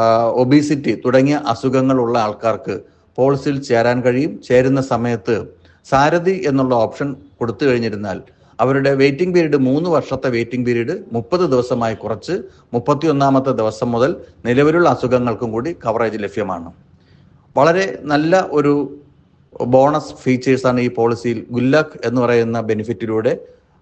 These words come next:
ആ, കവർ ചെയ്യപ്പെടുന്നത്. ഓരോ വർഷവും ക്ലെയിം ഉണ്ടെങ്കിലും ഇല്ലെങ്കിലും ഓരോ വർഷവും ഗുഡ് ലക്ക് എന്നുള്ള ആഡ് ഓൺ ഫീച്ചേഴ്സ് എടുക്കുന്നതിലൂടെ കവറേജ് തുക നൂറ് ശതമാനമായി ഇരട്ടിച്ചുകൊണ്ടേയിരിക്കും. അതായത്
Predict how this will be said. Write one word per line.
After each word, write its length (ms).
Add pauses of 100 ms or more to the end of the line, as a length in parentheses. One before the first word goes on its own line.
(120)
ആ, 140
കവർ 240
ചെയ്യപ്പെടുന്നത്. 640 (360)
ഓരോ 320
വർഷവും 440
ക്ലെയിം 340
ഉണ്ടെങ്കിലും 640
ഇല്ലെങ്കിലും 560 (300)
ഓരോ 320
വർഷവും 400 (360)
ഗുഡ് 220
ലക്ക് 220
എന്നുള്ള 340 (600)
ആഡ് 240
ഓൺ 120
ഫീച്ചേഴ്സ് 560
എടുക്കുന്നതിലൂടെ 800 (480)
കവറേജ് 460
തുക 360
നൂറ് 260
ശതമാനമായി 760 (140)
ഇരട്ടിച്ചുകൊണ്ടേയിരിക്കും. 1000 (920)
അതായത് 320